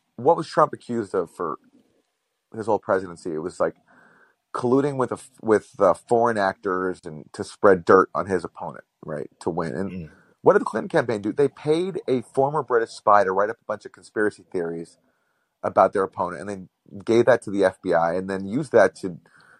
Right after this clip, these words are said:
Speaker 1: make this all these
Speaker 2: <laughs>
Speaker 1: different scandals. So it's like the, everything, you know, and then,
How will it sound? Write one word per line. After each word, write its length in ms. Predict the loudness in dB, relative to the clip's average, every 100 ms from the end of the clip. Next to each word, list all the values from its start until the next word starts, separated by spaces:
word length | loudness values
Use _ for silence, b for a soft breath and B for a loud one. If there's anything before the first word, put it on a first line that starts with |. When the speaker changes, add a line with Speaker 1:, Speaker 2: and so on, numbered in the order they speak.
| _
Speaker 1:
make 240 | -4 -4 -4
this 120 | -2
all 160 | 2
these 200 | 2 2
Speaker 2:
<laughs> 20 | 0
Speaker 1:
different 240 | -8 -10
scandals. 340 | 0 2 2
So 120 | 2 2
it's 100 | 2
like 160 | 2
the, 100 | 0 2
everything, 420 | 2 2 -2 -4
you 100 | -2
know, 120 | 0 0
and 100 |
then, 120 | 0